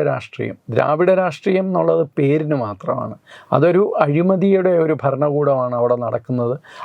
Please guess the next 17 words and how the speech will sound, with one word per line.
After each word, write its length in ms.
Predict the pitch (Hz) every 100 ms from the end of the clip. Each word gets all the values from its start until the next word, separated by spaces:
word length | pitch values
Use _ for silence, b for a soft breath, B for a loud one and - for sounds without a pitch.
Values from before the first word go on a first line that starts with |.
| -
അവർ 120 | 165 147
കുറേ 180 | 170 165 165 151
പദ്ധതികളും 580 | 147 151 147 143 147 151 147
കുറേ 180 | 156 139 139 139 - 139
ഇൻവെസ്റ്റ്മെൻറ്റും 600 | 135 147 - 143 135 143 147
മറ്റു 140 | 131 139
കാര്യങ്ങളും 380 | 139 139 143 147
ഒക്കെ 180 | 127 202 -
കൊണ്ടുവരുന്നുണ്ട്, 580 | 139 131 123 113 110 107 - B B -
ഇല്ല 100 | 147 160
എന്ന് 100 | 165 143
പറയാൻ 200 | 131 123
പറ്റില്ല. 260 | 113 117 123 -
പക്ഷേ 240 | 143 190 196 B B B -
അവിടുത്തെ 300 | 147 156 175 160 -
കൊടിയ 320 | 175 170 208 196 151
അഴിമതി 460 | 123 113 104 -